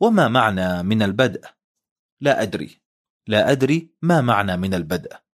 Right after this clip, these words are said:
أي بدء؟ أي بدء؟ لا أدري. من البدء للخلاص. هل فهمتم ذلك؟ لأن الله اختاركم من البدء للخلاص.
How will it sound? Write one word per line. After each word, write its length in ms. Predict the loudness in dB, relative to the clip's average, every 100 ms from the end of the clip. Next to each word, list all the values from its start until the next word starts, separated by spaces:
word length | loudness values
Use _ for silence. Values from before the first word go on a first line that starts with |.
| _ _ _ _ _ 0
أي 180 | 2 2
بدء؟ 360 | 0 -2 -4 -18 _ _ _ _ _ 0
أي 180 | 0 0
بدء؟ 440 | 0 2 0 -2 _ _ _ _ 0
لا 240 | 2 2
أدري. 380 | 0 -2 -6 _ _ _ _ _ -6 0
من 140 | 2
البدء 420 | 2 0 -2 -2
للخلاص. 840 | -2 -2 -2 0 0 0 -4 -4 -8 _ _ _ _
هل 180 | -2 -2
فهمتم 500 | -2 -2 -2 -2 -2
ذلك؟ 460 | 0 2 0 -4 -20 -20 -4
لأن 260 | 0 2 0
الله 360 | 0 0 0 -2
اختاركم 640 | -4 0 2 2 0 -2
من 280 | 0 2 2
البدء 460 | 2 -2 -2 -8 _ _ -2
للخلاص. 800 | -2 0 0 0 -2 -4 -6